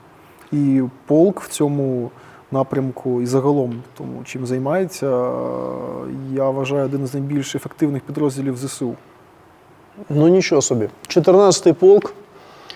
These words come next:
Speaker 2: а, його інколи у нас в офіційних повідомленнях називають взагалі полком дронів.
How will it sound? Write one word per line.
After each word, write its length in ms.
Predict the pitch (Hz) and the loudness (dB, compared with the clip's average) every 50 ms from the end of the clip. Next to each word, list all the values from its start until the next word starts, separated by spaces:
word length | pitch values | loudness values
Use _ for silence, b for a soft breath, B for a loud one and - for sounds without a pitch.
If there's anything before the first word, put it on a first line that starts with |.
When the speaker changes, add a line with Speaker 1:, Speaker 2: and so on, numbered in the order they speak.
| B B - | B B -2
Speaker 2:
а, 240 | 123 123 127 131 127 | 0 2 2 4 4
його 440 | 127 143 143 135 156 170 175 170 | 6 6 6 6 8 8 8 8
інколи 400 | 160 160 156 147 147 147 143 143 | 8 8 6 6 4 4 6 6
у 60 | 139 135 | 6 4
нас 460 | 139 135 123 - - - - - - _ - | 2 0 -2 -4 -6 -10 -12 -14 -18 _ -6
в 80 | 147 | -6
офіційних 480 | 135 123 - 143 - - 170 160 151 - | -4 -4 -4 -2 2 4 4 4 4 0
повідомленнях 600 | - - 135 131 127 151 185 196 180 165 143 - | -2 0 0 2 4 4 4 4 4 2 2 0
називають 300 | 139 127 127 147 156 147 | 0 2 4 4 4 4
взагалі 300 | 117 113 123 131 151 160 | 4 2 2 2 2 2
полком 460 | 135 - - 147 139 139 147 131 127 120 | 2 4 4 4 4 2 0 -2 0 2
дронів. 380 | 135 135 127 110 107 101 98 | 2 2 2 2 -2 -4 -8